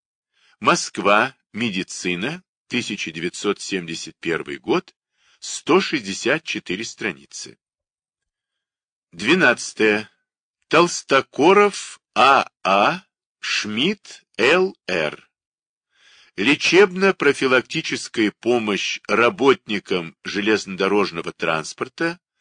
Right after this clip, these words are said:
при неврологических проявлениях остеохондроза позвоночника. Методические рекомендации.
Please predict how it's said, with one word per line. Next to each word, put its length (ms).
при 480
неврологических 1200
проявлениях 920
остеохондроза 1300
позвоночника. 1000
Методические 1040
рекомендации. 1040